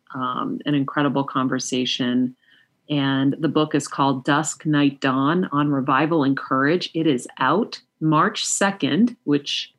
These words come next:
is just this, uh, coming week. You can visit her website, which we're gonna link in the description, for her virtual book tour. And you can follow her on Instagram at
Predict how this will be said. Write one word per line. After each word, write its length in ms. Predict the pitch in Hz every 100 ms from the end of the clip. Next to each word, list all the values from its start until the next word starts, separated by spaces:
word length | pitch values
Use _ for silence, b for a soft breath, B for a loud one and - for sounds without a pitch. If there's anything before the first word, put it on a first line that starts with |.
| _
is 320 | 147 139 - - -
just 380 | 151 151 - -
this, 340 | 147 - -
uh, 300 | - 139 139 -
coming 300 | - 151 147
week. 320 | 160 277 - B B B B B _
You 120 | 165
can 200 | 165 160
visit 380 | 151 156 170 165 -
her 260 | 160 151
website, 720 | 139 147 139 147 - 170 190
which 200 | 160 156 156
we're 60 |
gonna 180 | 147 147
link 300 | 139 147 156
in 100 | 147
the 80 | 131
description, 920 | 131 - - 143 - - 156 165 180 -
for 320 | 156 143 139
her 180 | 139 143
virtual 600 | 135 143 175 - 175 160
book 320 | 135 151 - -
tour. 600 | 175 175 185 214 254 B B B B _ _
And 360 | 160 156 151 151
you 60 |
can 180 | 156 151
follow 320 | 151 143 147
her 140 | 147 143
on 140 | 139
Instagram 640 | 139 135 - 147 139 135 -
at 260 | 139 139